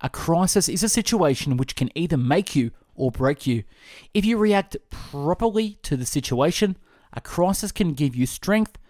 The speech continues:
power, wisdom you do not ordinarily possess. To learn to turn crisis into opportunity, you first need to practice reacting to challenges without the pressure of a crisis situation.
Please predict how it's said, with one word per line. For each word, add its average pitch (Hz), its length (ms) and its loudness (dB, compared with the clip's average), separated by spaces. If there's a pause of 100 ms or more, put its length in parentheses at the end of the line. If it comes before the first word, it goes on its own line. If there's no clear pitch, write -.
(280)
power, 170 460 0 (240)
wisdom 165 500 0 (300)
you 131 120 0
do 135 140 0
not 135 300 4
ordinarily 135 600 2 (200)
possess. 147 540 -2 (580)
To 202 120 6
learn 214 180 4
to 220 100 2
turn 208 240 2
crisis 190 460 2
into 185 200 0
opportunity, 185 540 0
you 175 120 0
first 185 320 2
need 196 80 0
to 185 60 -2
practice - 480 -4
reacting 165 400 -2
to 160 100 -6
challenges 190 560 0 (420)
without 139 280 0
the 127 80 -6
pressure 139 460 0 (320)
of 156 100 -2
a 190 40 -2
crisis 135 520 -4
situation. 120 640 -2